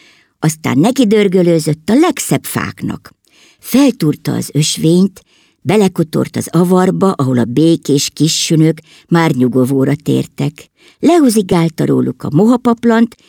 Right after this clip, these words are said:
és nagyokat visítozott vásott örömében.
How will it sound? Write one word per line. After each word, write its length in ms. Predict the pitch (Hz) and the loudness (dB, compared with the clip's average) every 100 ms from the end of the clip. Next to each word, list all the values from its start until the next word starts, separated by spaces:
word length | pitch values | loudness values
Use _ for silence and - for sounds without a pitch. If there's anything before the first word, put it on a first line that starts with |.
| _ _ | _ _
és 160 | 156 - | -4 0
nagyokat 680 | 233 285 311 240 226 180 180 | 4 4 4 2 0 -4 0
visítozott 800 | 170 220 190 175 160 135 123 - | 0 0 0 0 -2 -2 -4 -2
vásott 480 | 196 180 - - | -2 -2 -4 -6
örömében. 680 | 127 98 - - - - - | -6 -6 -8 -10 -14 -14 -16